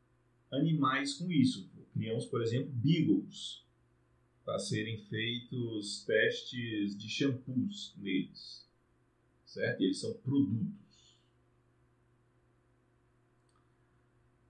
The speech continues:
Qual é o limite aí desse processo?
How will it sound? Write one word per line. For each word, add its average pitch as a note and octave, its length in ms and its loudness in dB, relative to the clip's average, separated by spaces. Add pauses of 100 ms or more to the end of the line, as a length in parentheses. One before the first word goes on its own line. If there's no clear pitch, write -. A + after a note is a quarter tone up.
(1300)
Qual G#3+ 240 0
é G#3+ 60 2
o G#3 100 2
limite D#3+ 920 0 (320)
aí G#2+ 340 0
desse G#2+ 320 0
processo? - 880 0